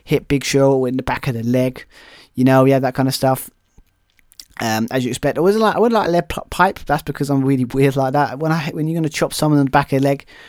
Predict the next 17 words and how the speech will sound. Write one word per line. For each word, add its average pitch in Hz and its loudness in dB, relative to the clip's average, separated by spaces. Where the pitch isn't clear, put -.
use 214 -2
a 113 0
lead 247 -8
pipe. - -10
It's - -20
much - -4
more 135 0
cooler, 123 -4
and 127 -10
I 127 -4
don't 156 2
know 143 6
why. 123 0
I 131 -8
just - -8
really 131 -4
think - -8